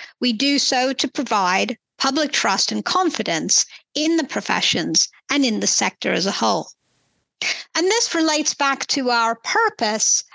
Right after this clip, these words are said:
as set out in our Royal Charter, which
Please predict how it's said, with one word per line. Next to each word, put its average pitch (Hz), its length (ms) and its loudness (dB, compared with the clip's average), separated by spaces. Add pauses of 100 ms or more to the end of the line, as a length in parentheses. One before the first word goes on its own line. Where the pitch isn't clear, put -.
as 277 140 0
set 311 180 0
out 285 180 2
in 262 120 0
our 247 140 0
Royal 233 260 0
Charter, 294 720 -2 (140)
which - 680 -2